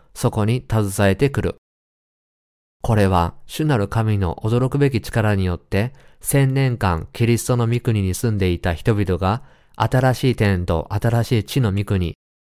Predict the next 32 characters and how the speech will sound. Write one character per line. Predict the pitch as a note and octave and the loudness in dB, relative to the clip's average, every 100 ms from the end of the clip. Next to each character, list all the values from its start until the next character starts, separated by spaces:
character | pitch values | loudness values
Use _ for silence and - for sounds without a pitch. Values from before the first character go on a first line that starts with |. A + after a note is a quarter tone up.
| - | -10
聖 | - D#3+ C#3+ | 0 2 2
な | A#2 | 2
る | G2 | 2
都 | G2+ G2+ G#2+ | 2 0 0
が | G2 G2 | 0 0
立 | G2+ - G2 E2+ | 0 0 -2 -2
つ | - | -2
御 | A#2 | -2
国 | B2+ G#2 | 0 2
に | F#2 | 0
移 | F2+ - G2+ | -2 -2 0
る | G2 - - | 0 -2 -8
資 | - - | -12 -4
格 | A#2 G#2+ A2 | -2 0 0
を | G#2 | 0
得 | |
た | G2+ F#2+ | 0 -2
こ | F#2+ | -2
と | G2 A#2+ | 0 0
を | |
物 | A#2 G#2 G#2 | 0 -2 -2
語 | G#2+ G#2 | 0 -2
っ | G2 | -2
て | C3+ | -2
い | A2+ | -2
ま | F2 E2+ | -2 -2
す。 | - - - _ _ _ _ _ _ _ _ _ _ _ - | -2 -4 -10 _ _ _ _ _ _ _ _ _ _ _ -2
第 | C#3 D3 G#2+ | 2 2 2
二 | A#2 | 2
十 | A2 F#2+ | 2 0
七 | F2+ F#2+ | 0 -2
節。 | F#2 G2+ - E2+ | -2 -4 -2 -4